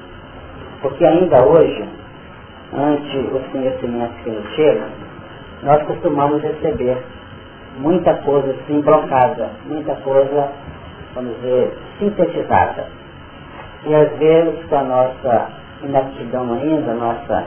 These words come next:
incipiência, a gente não consegue ter aquela paciência para dissecar aquele conteúdo.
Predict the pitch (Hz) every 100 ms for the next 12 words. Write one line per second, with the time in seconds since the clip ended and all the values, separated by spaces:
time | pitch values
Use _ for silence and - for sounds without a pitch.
0 | - - - 117 135 156 - 113 107 104
1 | - - - - - 135 151 160 170 175
2 | 185 180 - 135 143 - 170 - - -
3 | - 151 151 160 165 175 - 175 151 156
4 | - - - - - - - - - 147
5 | 143 175 - - - - 139 131 - 127
6 | 127 127 - 101